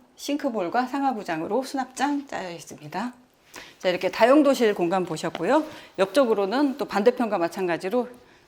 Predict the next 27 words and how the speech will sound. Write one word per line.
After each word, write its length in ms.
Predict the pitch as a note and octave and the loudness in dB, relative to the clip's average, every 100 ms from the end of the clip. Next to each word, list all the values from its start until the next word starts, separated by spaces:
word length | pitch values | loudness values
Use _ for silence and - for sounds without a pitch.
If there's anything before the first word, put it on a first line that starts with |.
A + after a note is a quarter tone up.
| - | -6
화려한 380 | D4+ C#4+ A3+ G#3+ | -2 0 -2 -4
장식장 460 | E3+ E3 - E3 | -6 -8 -12 -14
들어가 240 | - F3 E3 | -12 -12 -12
있네요. 360 | D3 D#3 G#3 C4 - _ _ _ - - - - - - _ _ | -10 -6 -4 -6 -12 _ _ _ -20 -20 -20 -20 -20 -20 _ _
자, 280 | - G#3 F#3 | 0 2 4
거실 340 | - C#4+ F#4 E4 | 4 6 6 6
주방 320 | C4+ B3+ A#3 | 6 4 4
보셨고 580 | G3+ G3+ F3+ B3+ C#4+ F3 | 2 0 0 2 4 4
이제 360 | F3+ F3+ F3 | 2 2 2
일 160 | G3 F4 | 2 2
층에 400 | - G4+ D#4 C#4+ | 4 6 8 6
마스터룸을 760 | E3+ G#3+ D4+ C4 B3 A3+ G#3+ | 4 4 2 4 4 2 0
보셔야 320 | G#3 G3 G#3+ G3 | 0 2 4 4
되는데 540 | F#3 E4+ E4+ A#3 F3 - - | 2 0 0 -2 -4 -10 -2
마스터룸 440 | A3 A3+ B3+ A3 G#3 | -2 2 2 0 -2
가시기 420 | G#3 - G#3 G#3 | -4 -4 -4 -6
전에 500 | F#3 F3 A3+ D#3 - - - - _ | -4 -4 -4 -4 -10 -20 -20 -20 _
여기 300 | G3 G3 G3+ | -4 0 0
아주 240 | E3 F3+ | 0 -2
멋진 280 | G3 F#3+ C4+ | -2 0 0
공간이 340 | G#3+ F3 E3 D3+ | 0 -2 -4 -6
있죠. 260 | - A3 G#3+ _ _ - | -6 -8 -8 _ _ -18
여기 340 | D#3 E3 E3 - | -6 -2 -2 -2
지금은 460 | - C#4+ D#4+ C#4+ | -2 4 6 6
피아노가 480 | C#4+ E4+ D#4+ C4+ A#3 | 6 4 6 6 2
놓여져 360 | F3 F#3+ G3+ F#3 | 2 0 0 -2
있는데 500 | D#3+ E3 A#3 F#3+ | -2 -2 -4 -4